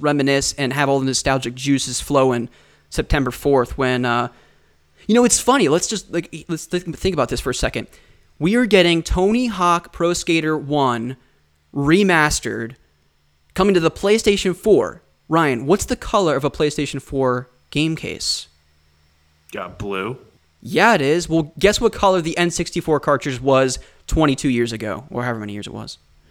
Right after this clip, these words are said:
Speaker 2: I'm guessing blue.
Speaker 1: It was blue. Yes, we've come full circle, folks. Man, I can't wait. If, if I was more excited about Tony Hawk One being remastered or the Ghost of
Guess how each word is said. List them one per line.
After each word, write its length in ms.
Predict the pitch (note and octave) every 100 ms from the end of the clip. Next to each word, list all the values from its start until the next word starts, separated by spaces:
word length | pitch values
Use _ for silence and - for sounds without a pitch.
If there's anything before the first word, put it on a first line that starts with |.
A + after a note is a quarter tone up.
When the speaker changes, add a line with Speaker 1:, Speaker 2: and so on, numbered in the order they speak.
| _ _ _ _ _ _
Speaker 2:
I'm 80 | A2
guessing 440 | - G#3 - G#2+
blue. 560 | - G2 G2 G#2 E2+ E2+
Speaker 1:
It 120 | E3+ F#3+
was 220 | G3 D3+
blue. 640 | B2+ C#3+ D3 C#3+ B2+ G#2 -
Yes, 380 | D3 C#3 B2+
we've 140 | D#3+ D3
come 320 | - F3 F3
full 360 | - - F3 F3+
circle, 420 | - E3+ D#3 D3
folks. 560 | - D#3 D3+ C#3+ - - _ _ _ -
Man, 220 | E3 E3
I 80 | F#3+
can't 240 | G3 E3+
wait. 280 | C3 B2 A#2+
If, 160 | D#3+ - - -
if 220 | C#3+ G3
I 60 | C4
was 160 | G#3
more 220 | F3 G#3
excited 360 | A#3 - G3 G3
about 340 | F3+ D#3+ - - - _ _ _ _ _ _ _ -
Tony 260 | F3+ G3+
Hawk 260 | G3 F3+ F3
One 240 | C#3+ D#3
being 180 | E3 D#3+
remastered 600 | C3+ C#3 C#3 D3 - D#3
or 60 | C3
the 80 |
Ghost 260 | B2+ C#3+ -
of 120 | C#3